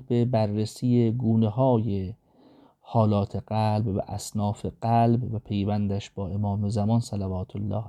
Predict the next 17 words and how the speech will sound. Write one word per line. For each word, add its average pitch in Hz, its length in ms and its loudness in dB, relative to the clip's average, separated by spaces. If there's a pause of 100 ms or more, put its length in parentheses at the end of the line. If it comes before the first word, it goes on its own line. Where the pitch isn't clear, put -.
علیه 101 280 -4
می‌پردازیم. - 640 -14 (1400)
اه، 58 100 0 (840)
از 123 240 6
قلب 151 460 4
سلیم 135 720 4
آغاز 95 580 -4
می‌کنیم. 82 460 -12 (1120)
یکی 135 400 4
از 127 200 2
اصناف 127 720 0
قلب 135 760 4 (180)
و 117 100 0
یکی 117 480 0
از 110 200 -4
حالات 135 640 2
قلب، 120 480 4